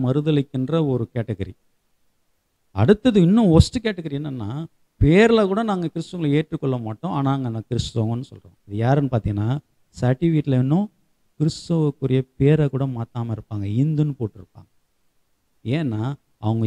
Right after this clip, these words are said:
இந்து இல்ல கிறிஸ்டியன், கிறிஸ்தவர், ஆதி திராவிடர் அல்லது கிறிஸ்தவர் அப்படி mention பண்ணிட்டா, அரசாங்கம் அவங்களோட சலுகையை நீக்கிடும். பி சிலேருந்து எஸ் சிக்குள்ள பி சிக்கு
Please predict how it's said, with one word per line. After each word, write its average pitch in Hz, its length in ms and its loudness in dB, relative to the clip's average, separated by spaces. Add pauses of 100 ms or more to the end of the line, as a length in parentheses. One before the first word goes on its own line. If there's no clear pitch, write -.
இந்து 165 360 2
இல்ல 156 200 2
கிறிஸ்டியன், 143 560 -2 (100)
கிறிஸ்தவர், 139 600 2 (600)
ஆதி 120 300 -2
திராவிடர் 107 580 -2
அல்லது 110 260 -8
கிறிஸ்தவர் 127 460 -6
அப்படி 110 200 -6
mention 123 380 -4
பண்ணிட்டா, 98 320 -12 (500)
அரசாங்கம் 135 440 -2
அவங்களோட 113 240 -4
சலுகையை 123 540 -2
நீக்கிடும். 113 440 -6 (300)
பி 117 180 -4
சிலேருந்து 123 480 -4
எஸ் 110 200 -2
சிக்குள்ள 123 260 -4
பி 127 180 -4
சிக்கு 120 320 -8